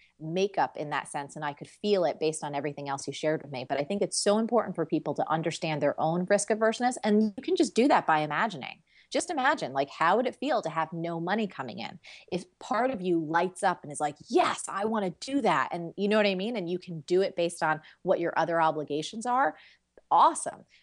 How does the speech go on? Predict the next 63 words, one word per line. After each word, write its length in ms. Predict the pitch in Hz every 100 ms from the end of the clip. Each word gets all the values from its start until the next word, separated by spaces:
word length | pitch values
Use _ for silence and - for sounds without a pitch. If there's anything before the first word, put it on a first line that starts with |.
| -
But 100 | 208
if 80 | 208
a 60 |
part 300 | - 202 226
of 80 | 262
you 100 | 196
shrinks 540 | 175 - 180 190 202
and 120 | 170 156
feels 220 | 175 160
like 160 | 156
you 120 | 170 160
wouldn't 260 | 180 185
be 100 | 196
able 180 | 165 160
to 80 | 151
tap 420 | - - 160 160
into 200 | 160 156
your 120 | 151
highest 480 | 135 - 151 160 -
creativity, 760 | - 160 143 - 147 139 131 123 _ - -
that 220 | 170 147 -
it 120 | 170
would 140 | 165 - -
cause 220 | 160 151
stress 260 | - 160 165
for 120 | -
you 140 | 156 143
at 80 | -
home, 400 | - 190 127 - - - -
then 460 | 156 151 147 196 180
you 120 | 175
might 240 | 160 165
wanna 220 | 165 165
do 160 | 156 156
what 120 | 160 -
Amy 240 | 240 359
and 100 | 170
I 140 | 139
did 320 | 139 139 131 170
and, 260 | 175 165 -
and 220 | 165 165
look 200 | 160 165
for 140 | - 180
a 60 |
way 200 | 160 151
to 140 | 156 -
have 180 | - 156
a 60 |
blend, 440 | 156 185 160 - -
look 180 | 151 147
for 80 | 160
a 40 |
way 120 | 151
to 80 | 151
have 260 | 147 147 143
some 220 | - 147
side 340 | - 147 160
income 340 | - 165 - 170
streams 420 | - 165 156 156
or 100 | 143
your 100 | 131
current 360 | - 165 165 156
job 240 | 139